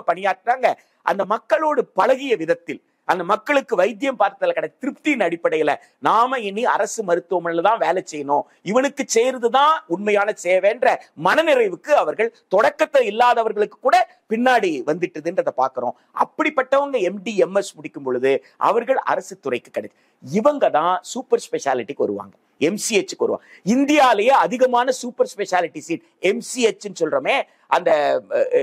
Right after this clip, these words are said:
அஹ், எம் டி, எம் எஸ்-க்கு பிறகு இருக்கக்கூடிய அந்த சீட்டும் அதிகமான எண்ணிக்கை எங்க இருக்குன்னா தமிழ்நாட்டுல.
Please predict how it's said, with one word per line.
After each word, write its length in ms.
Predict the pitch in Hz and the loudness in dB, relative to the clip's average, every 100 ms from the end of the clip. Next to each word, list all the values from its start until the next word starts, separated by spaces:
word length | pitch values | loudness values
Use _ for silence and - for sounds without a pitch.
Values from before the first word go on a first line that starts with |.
| 127 120 | 0 0
அஹ், 240 | 147 127 | 0 0
எம் 220 | 156 196 | -2 -2
டி, 100 | 180 202 | -2 0
எம் 160 | 180 | 0
எஸ்-க்கு 280 | 185 - 170 | -2 -4 -4
பிறகு 340 | - 262 302 262 | 0 2 2 2
இருக்கக்கூடிய 420 | - 190 156 147 135 _ | -2 -4 -4 -4 -4 _
அந்த 340 | - 170 247 269 | 0 0 2 0
சீட்டும் 420 | 247 247 208 294 | 0 -6 0 0
அதிகமான 500 | 160 214 233 240 254 | 0 0 0 0 0
எண்ணிக்கை 420 | 208 190 214 208 | -2 -2 -4 -4
எங்க 140 | 190 196 | -2 -2
இருக்குன்னா 280 | 185 180 220 | -2 -2 -2
தமிழ்நாட்டுல. 520 | 151 165 165 127 127 | -4 -6 -10 -10 -14